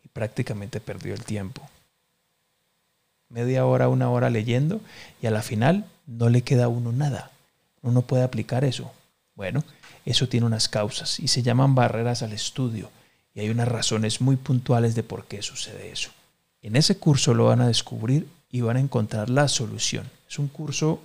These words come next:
de A a B. Cuando yo digo de A a B es simple, no tiene que dar vueltas. Esto y esto y esto es lo que tiene que hacer. Ese curso lo encuentran, les voy a, de hecho les voy a,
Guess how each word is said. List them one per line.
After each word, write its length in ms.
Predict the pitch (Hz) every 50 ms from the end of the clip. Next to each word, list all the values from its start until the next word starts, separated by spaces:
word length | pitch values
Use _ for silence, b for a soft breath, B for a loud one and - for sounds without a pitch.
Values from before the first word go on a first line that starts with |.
| - _
de 280 | - 127 123 120 117 - -
A 300 | 123 131 170 220 - - -
a 140 | - 113 107
B. 220 | 104 87 69 - -
Cuando 260 | - 117 117 117 120
yo 160 | 120 131 139
digo 220 | 147 151 151 160 156
de 160 | 147 131 127
A 180 | 131 139 143
a 60 | 143 139
B 240 | 156 170 160 143
es 240 | 151 151 - - - - _ _ _ _ _ _
simple, 520 | - - - 135 131 117 - - - 117 - _ _ _ -
no 140 | - - -
tiene 240 | - 127 127 127
que 100 | - 131
dar 180 | 123 120 120 117
vueltas. 560 | 120 113 101 90 - - - - - - - _ _ _ _ _ _ _
Esto 440 | - 131 139 139 - - 190 185 - -
y 120 | - 127
esto 320 | 127 131 - - - - - -
y 100 | 151 147
esto 240 | 139 131 - - 139
es 40 | 127
lo 120 | 120 120
que 100 | 123 120
tiene 240 | - - 110 107 104
que 140 | - - 104
hacer. 240 | - - - - - B B B B B B B B B B
Ese 180 | - 120 147 135
curso 260 | - 165 143 - 160
lo 100 | 143 131
encuentran, 560 | 117 113 - 131 127 123 113 127 147 175 180 170 - - _
les 100 | 95 95
voy 100 | 101 101 107
a, 80 | 104
de 140 | 104 107 98
hecho 180 | - - - 120
les 120 | 117 110
voy 160 | 110 110 104
a, 200 | 117 - - -